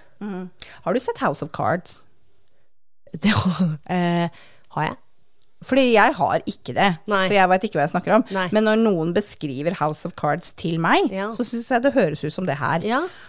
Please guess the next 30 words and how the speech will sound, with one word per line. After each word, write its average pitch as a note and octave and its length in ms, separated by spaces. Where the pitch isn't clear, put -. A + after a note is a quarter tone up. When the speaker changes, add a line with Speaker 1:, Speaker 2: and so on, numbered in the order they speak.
Speaker 1:
At - 100
det F#3+ 120
er F#3 100
intriger, F#3+ 640
mye F3+ 160
skyggespill, F3+ 640
mye E3+ 160
som D#3+ 140
skjer D#3 200
bak C#3+ 140
kulissene, F3 640
Speaker 2:
Ja. G#3+ 160
Speaker 1:
ute F3+ 340
fra F3 220
offentlighetens - 760
lys. G3+ 440
Speaker 2:
Mm. G#3 340
Speaker 1:
Jeg F3 100
tror F3 160
nok F3 140
det C4 100
er C5+ 220
mye G3+ 200
skit D3+ 680
som G3 180
foregår, F3 720
eh, F3+ 400
som F#3+ 220
ikke - 340
man D#3+ 580